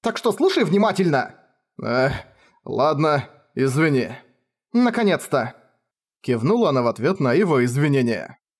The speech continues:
«И чего ты там хотела?» Кефар взглянула в небо, поразившее нельфийцев заклинанием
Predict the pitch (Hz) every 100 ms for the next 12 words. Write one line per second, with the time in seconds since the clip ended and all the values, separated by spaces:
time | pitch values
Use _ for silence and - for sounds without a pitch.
0 | _ _ - - 113 131 139 131 139 139
1 | 185 156 165 147 175 151 139 110 - -
2 | _ _ _ _ _ - 123 247 240 143
3 | 131 165 202 151 117 131 196 156 135 131
4 | 127 170 175 147 135 131 123 160 147 135
5 | 117 123 120 170 175 147 131 120